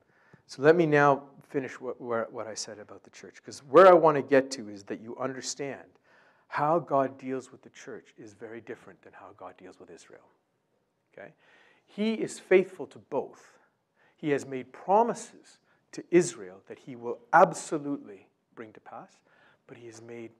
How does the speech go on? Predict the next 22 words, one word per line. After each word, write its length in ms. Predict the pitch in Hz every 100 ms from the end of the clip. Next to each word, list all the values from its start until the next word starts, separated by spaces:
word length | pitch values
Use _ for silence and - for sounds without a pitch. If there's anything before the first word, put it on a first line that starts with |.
| _
promises 600 | - 160 180 165 - -
to 120 | -
the 120 | -
church 580 | _ - 190 - _ - _ _ _
that 120 | 127
are 100 | 123 -
also 320 | 160 160 151
true. 260 | - - - _ _ _ _ _ _ _ _ _ -
And 160 | 139 -
if 300 | 214 269 269
you 220 | 226 233
are 180 | 185 160
open 320 | 190 208 214 185
to 100 | 160
mixing 640 | 143 151 240 - - 247
the 80 | 202
two, 440 | - - 226 107 - _ _ _ _ _ _ _ _ _ _ _ _
then 160 | 160 156 160
I 160 | 160 233
think 300 | - 185 160
it's 140 | -
harder 720 | - - - 233 240 143 -